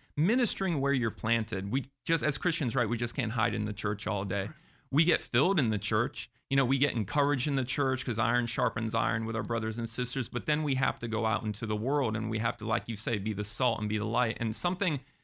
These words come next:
when I was getting deeper and deeper into thoroughbred racing, something that kept coming up in my spirit was people would kinda confront me. "I don't see how this lines up with your faith."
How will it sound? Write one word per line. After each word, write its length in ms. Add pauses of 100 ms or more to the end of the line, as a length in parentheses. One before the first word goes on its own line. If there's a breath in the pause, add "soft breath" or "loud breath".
(180)
when 120
I 60
was 160
getting 280
deeper 280
and 100
deeper 280
into 180
thoroughbred 460
racing, 500
something 380
that 160
kept 180
coming 260
up 140
in 100
my 140
spirit 520
was 440
people 360
would 140
kinda 240
confront 440
me. 100
"I 100
don't 280
see 240
how 180
this 320
lines 460
up 180
with 100
your 120
faith." 440